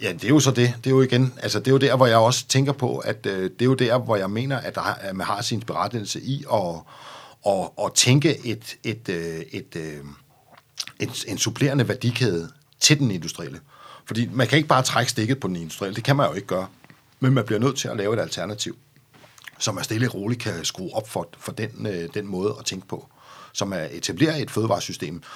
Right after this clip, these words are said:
som både handler om, øh, om, øh, den primære produktion, altså hvordan skal landbruget til at agere i at lave en meget, meget større mangfoldigere produktion, end det, de lige gør nu, og hvordan skal vi have med forædlingen af det, ikke også, som man kan tage og sige, det er jo gro-, grotesk, at de fleste, øh, alt hvad der bliver produceret af svinekød, det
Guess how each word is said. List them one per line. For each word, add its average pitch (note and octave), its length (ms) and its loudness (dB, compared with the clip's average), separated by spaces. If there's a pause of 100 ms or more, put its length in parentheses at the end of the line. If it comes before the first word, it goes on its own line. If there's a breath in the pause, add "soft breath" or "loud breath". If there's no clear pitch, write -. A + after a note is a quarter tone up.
(180 loud breath)
som G2+ 200 0
både B2+ 220 8
handler A#2 280 2
om, F2 380 0
øh, D2+ 240 -8
om, D2 220 -8
øh, C#2 220 -14
den D2 120 -12
primære B2+ 340 2
produktion, F2+ 400 -6
altså E2 160 -8
hvordan F#2+ 240 -6
skal G2+ 160 -6
landbruget G#2+ 460 -2 (300 loud breath)
til - 100 -2
at G#2+ 160 -2
agere A2 340 -2
i A2 160 -6
at G2 80 -4
lave G2 220 -2
en F#2+ 120 0
meget, F#2 200 -2
meget G2 180 -2
større G2+ 200 0
mangfoldigere A2 580 -2
produktion, A2 580 -6 (400 loud breath)
end F2+ 180 -4
det, G#2 120 -2
de F#2+ 80 -4
lige F#2 160 -2
gør E2 180 -4
nu, A2+ 240 2 (300 loud breath)
og - 60 -14
hvordan F#2+ 260 -2
skal A2 200 -2
vi E2+ 260 -6
have F#2 140 -4
med F#2+ 160 -4
forædlingen A2+ 560 -4
af F#2 100 -4
det, A2+ 80 -4
ikke A2+ 140 -4
også, F#2+ 140 -4
som G2 100 -6
man F2 260 -4
kan E2 80 -8
tage E2 120 -6
og D#2 40 -8
sige, - 140 -12
det - 80 -8
er D#2 40 -6
jo E2 140 -8
gro-, D#2+ 300 -14
grotesk, G#2+ 400 -6
at G#2 80 -4
de E2 60 -8
fleste, G2+ 320 -8
øh, D#2+ 220 -8 (640)
alt G#2+ 160 -10
hvad G#2+ 120 -4
der E2+ 120 -2
bliver D#2+ 260 -10
produceret E2 400 -8
af F#2+ 80 -6
svinekød, G2 480 -6
det F2 140 -10